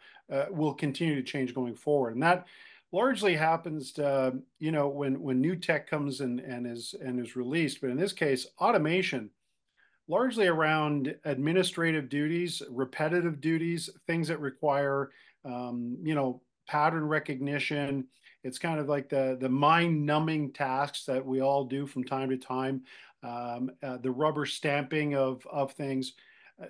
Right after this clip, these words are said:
that automation is, is taking hold. And, and what that's going to do is change dramatically w-, the way the workforce looks, um, and acts, uh, today. So,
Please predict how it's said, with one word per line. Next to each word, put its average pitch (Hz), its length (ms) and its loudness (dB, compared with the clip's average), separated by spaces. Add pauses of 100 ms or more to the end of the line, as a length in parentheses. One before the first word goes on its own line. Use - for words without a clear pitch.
(100)
that 214 220 6
automation 180 680 4
is, 139 260 -2
is 143 220 -4
taking 160 400 -2
hold. 135 460 4
And, 139 500 -2
and 139 240 -4
what 175 220 0
that's 175 220 4
going 160 200 -2
to 139 100 -6
do 190 240 0
is 127 180 0
change 160 420 -2
dramatically 135 800 0 (340)
w-, 208 280 -10
the 160 80 -4
way 170 300 2
the 156 140 0
workforce 147 920 0
looks, 160 600 0 (100)
um, 127 540 -2
and 131 180 0
acts, 139 560 -2
uh, 123 320 -8
today. 131 360 -2
So, 131 400 0